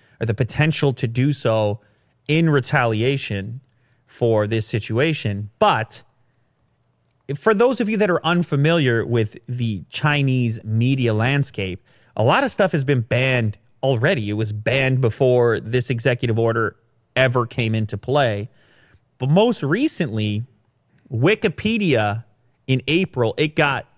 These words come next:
the complete ban. So it was available in limited function-, functionality in certain languages within China for a while. But as of April, it was barred completely in mainland China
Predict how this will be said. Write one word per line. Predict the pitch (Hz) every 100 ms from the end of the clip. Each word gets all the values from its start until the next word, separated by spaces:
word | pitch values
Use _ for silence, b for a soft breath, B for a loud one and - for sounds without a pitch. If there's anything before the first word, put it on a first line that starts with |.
| _
the | 117 147
complete | 135 165 139 123 - 156 165 -
ban. | 107 90 50 - _ _ _ _ _
So | - - 147 131 131 - -
it | - 214
was | 277 302 277 233 190 - -
available | 156 131 135 175 214 214 175 185 175 165 156 - -
in | 151 135
limited | 147 180 - 170
function-, | 151 165 151 147 -
functionality | - 156 156 147 143 147 139 127 120
in | 123 117
certain | - 190 202 131
languages | 120 143 156 131 110 107 98 104 - b b b b
within | - 127 165 156
China | - 135 120 107 -
for | 131 117
a |
while. | 104 113 160 120 98 80 - _ b b b b _
But | 113 147 -
as | 151 170 202 -
of | - 151 143 131 123 - _ _ _
April, | 160 202 202 107 101 90 -
it | 151
was | 147 135
barred | 120 143 143 143 143
completely | - 131 - 143 147 117 110
in | - 131 131
mainland | 131 123 117 110 107
China | - 120 113 101 95